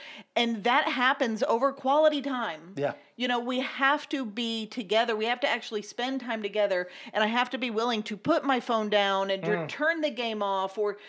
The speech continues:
Speaker 1: come
Speaker 2: Mm.
Speaker 1: home from work early on occasion. Be like, "Hey, my spouse needs me.
Speaker 2: Yep.
Speaker 1: Let's have, or our marriage, we are run ragged.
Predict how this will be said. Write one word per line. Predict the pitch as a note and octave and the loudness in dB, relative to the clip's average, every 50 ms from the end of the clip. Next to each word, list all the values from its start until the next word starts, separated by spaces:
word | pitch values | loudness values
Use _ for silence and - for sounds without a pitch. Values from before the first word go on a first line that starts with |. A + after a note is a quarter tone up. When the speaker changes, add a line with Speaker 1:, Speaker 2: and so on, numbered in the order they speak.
| - - - B3 | -18 -18 -12 -6
Speaker 1:
come | - - D4+ E4 F4 | -2 2 4 4 4
Speaker 2:
Mm. | F4+ | 4
Speaker 1:
home | E4 D4 D4 C4+ | 4 2 2 2
from | - C4+ B3+ A#3+ | -2 -2 0 0
work | A#3+ A3 G#3 - - | 0 0 0 0 2
early | B3+ C4 C4+ C4+ C#4 C4 C4+ | 2 2 4 4 4 2 2
on | C4 B3 | 2 2
occasion. | A#3 G#3+ - - A#3 G3 F#3+ F#3 - F#3 E3 E3+ D#3 - - - - - - - | 0 -2 -4 -2 -2 -2 -2 -2 -4 -8 -8 -8 -12 -20 -20 -20 -20 -20 -8 -4
Be | A3+ | -2
like, | A#3+ A#3+ A3 G#3+ | 0 0 0 0
"Hey, | G#3+ A#3+ C4+ B3 A#3 | -2 -2 0 0 2
my | G#3+ G#3 G#3 | 2 2 0
spouse | F#3+ - - - A#3+ B3 C#4 C#4 - - | 0 -2 -2 0 2 2 2 0 -2 -4
needs | A3+ A3 F#3+ F#3+ - - | -4 -4 -4 -4 -6 -10
me. | F3 D#3 C#3+ C3 G3 G#3+ - _ _ _ _ | -10 -10 -10 -10 -12 -14 -18 _ _ _ _
Speaker 2:
Yep. | - C3 B2+ C3+ C3+ - - | 0 0 0 0 0 -4 -12
Speaker 1:
Let's | F#3 G#3 G#3+ A3+ A#3 C4+ C4+ - - | -10 0 2 4 4 4 2 -2 -2
have, | C4 C4 A#3+ A#3 A3+ G#3 A3 | 0 4 6 6 6 6 6
or | G#3+ G#3+ G3+ | 6 6 6
our | G3 G3 | 6 4
marriage, | G3+ G#3+ A3+ A#3 A3+ A3 G3+ | 4 2 4 4 2 2 0
we | F#3+ F#3+ G#3+ A#3 B3 B3 | -4 -4 -2 0 2 2
are | G#3+ G3+ | 2 4
run | G3 G#3 G3+ G3+ G3 | 4 2 2 2 2
ragged. | G3 G#3+ A3+ A#3 G#3+ A#3+ A3 | 2 4 4 4 2 -2 -4